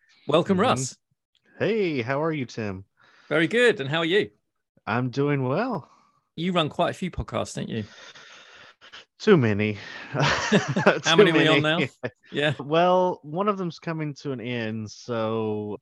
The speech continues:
Speaker 2: I, I think we're at four now.
Speaker 1: Four.
Speaker 2: Four.
Speaker 1: Pretty good.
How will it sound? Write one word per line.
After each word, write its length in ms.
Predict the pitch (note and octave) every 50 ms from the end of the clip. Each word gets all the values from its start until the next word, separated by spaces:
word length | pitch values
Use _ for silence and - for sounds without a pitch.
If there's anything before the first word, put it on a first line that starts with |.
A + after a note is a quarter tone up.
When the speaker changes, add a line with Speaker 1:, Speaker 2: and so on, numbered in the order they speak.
| -
Speaker 2:
I, 160 | D3 B2+ D3 D3 - _ _
I 60 | A#2
think 340 | G#2+ - - E3 D#3+ D3+ -
we're 120 | D#3 D#3
at 120 | D3 - -
four 600 | - - - - B2+ A2 G2+ F#2 F2+ F2+ F2 F2+
now. 420 | F#2 F2 F2 D#2+ B1 - - - _ - _ _ _ _ _ _ _ _ _ _ _ _ _
Speaker 1:
Four. 300 | - A2 G2+ G2 - -
Speaker 2:
Four. 160 | - A2 G2+
Speaker 1:
Pretty 160 | F#2+ G#2+ G#2+
good. 280 | - G#2+ A2 G#2 G2